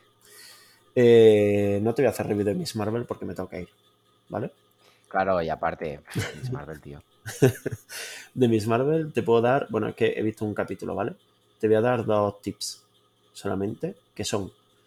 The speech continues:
Speaker 1: eh, si te gusta Heartstopper, te gusta Miss Marvel,
Speaker 2: <laughs>
Speaker 1: ¿vale? Literalmente está hecha igual, eh, tiene el típico nivel de, de, o sea, el típico, no, el, el mismo nivel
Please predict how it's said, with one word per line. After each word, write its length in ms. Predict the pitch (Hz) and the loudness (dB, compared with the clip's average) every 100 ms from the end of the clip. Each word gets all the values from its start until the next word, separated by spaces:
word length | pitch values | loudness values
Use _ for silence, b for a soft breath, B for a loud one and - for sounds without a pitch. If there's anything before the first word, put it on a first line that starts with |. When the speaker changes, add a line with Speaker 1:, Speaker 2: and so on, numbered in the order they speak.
| b b b _ | b b b _
Speaker 1:
eh, 760 | 107 101 101 101 98 98 92 92 | 0 2 2 2 2 0 0 -4
si 180 | - - | -6 -6
te 80 | 110 | -2
gusta 300 | 107 123 - 95 | -2 -2 -4 -6
Heartstopper, 540 | 117 - - - - - _ _ _ _ _ | -6 -6 -10 -10 -14 -14 _ _ _ _ _
te 80 | - | -2
gusta 320 | 110 107 113 | -2 -2 -4
Miss 240 | 104 92 | -4 -6
Marvel, 420 | 107 107 147 226 262 _ _ _ _ _ _ _ | -4 -4 -4 -10 -14 _ _ _ _ _ _ _
Speaker 2:
<laughs> 680 | 131 147 - _ _ _ _ | -14 -12 -14 _ _ _ _
Speaker 1:
¿vale? 320 | - 101 170 - _ - | -6 -4 -4 -10 _ -4
Literalmente 840 | 117 110 - 107 107 104 110 127 | -2 0 0 0 2 -2 -4 -6
está 200 | - 110 | -6 -8
hecha 240 | 104 - - - | -6 -10 -10 -6
igual, 460 | 107 95 95 - - | -6 -2 -4 -4 -8
eh, 120 | 131 - | -14 -8
tiene 180 | 117 113 | -4 -4
el 60 | 110 | -4
típico 460 | 117 117 113 113 | -6 -2 4 4
nivel 340 | 110 104 104 101 | 4 0 -2 -2
de, 380 | 101 104 101 - b b b b b _ _ | 0 0 -2 -6 b b b b b _ _
de, 640 | - 107 101 107 104 104 101 | -10 -2 4 4 4 2 -2
o 60 | - | -2
sea, 120 | 110 | -2
el 120 | 95 | -2
típico, 240 | 98 107 | -6 -6
no, 120 | 104 95 | -4 -4
el, 120 | 92 | -6
el 260 | 101 98 - | -6 -6 -6
mismo 360 | 165 110 120 113 | -6 -6 -4 -2
nivel 340 | 107 104 101 | 0 -2 -4